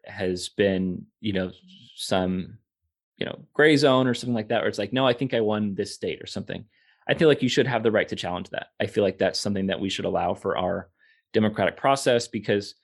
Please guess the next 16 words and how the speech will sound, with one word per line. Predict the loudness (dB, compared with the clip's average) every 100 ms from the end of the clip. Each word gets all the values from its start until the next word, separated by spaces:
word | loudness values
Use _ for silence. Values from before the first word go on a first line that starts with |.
| _ _ _
you | -4
know, | 0
mistakes | 0 0 -2 0
do | -2
happen. | 0 -2 -4 -6 -8
And | -6 -4 -4 -6 -10 _ _ _
I | 0
think | 2 2
that | 2
that's | 2 0
a |
good | -2 -2 -2
thing. | -8
We | -6
should | -4 -4
have | 0 0 -2